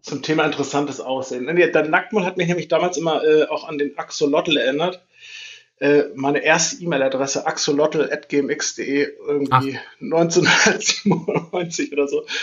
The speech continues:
Speaker 1: Ja, ich war bei einem Freund zu Besuch und der hatte gesagt, äh, „Ich hab ein neues Haustier, guck mal.“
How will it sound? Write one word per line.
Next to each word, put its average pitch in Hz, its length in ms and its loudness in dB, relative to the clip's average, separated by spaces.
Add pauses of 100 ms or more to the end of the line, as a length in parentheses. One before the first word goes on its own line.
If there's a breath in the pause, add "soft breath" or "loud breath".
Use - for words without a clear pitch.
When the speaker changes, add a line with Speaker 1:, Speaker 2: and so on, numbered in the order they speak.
(240 loud breath)
Speaker 1:
Ja, 131 100 2
ich 123 80 0
war 147 120 6
bei 147 60 6
einem 139 140 4
Freund 143 340 0
zu 139 80 -8
Besuch 135 300 -4
und 135 180 0
der 135 80 4
hatte 135 220 2
gesagt, 131 340 -2
äh, 139 160 -4
„Ich 135 140 -4
hab 147 100 -6
ein 151 40 -4
neues 147 260 2
Haustier, 147 500 0
guck 147 200 -6
mal.“ 120 180 -2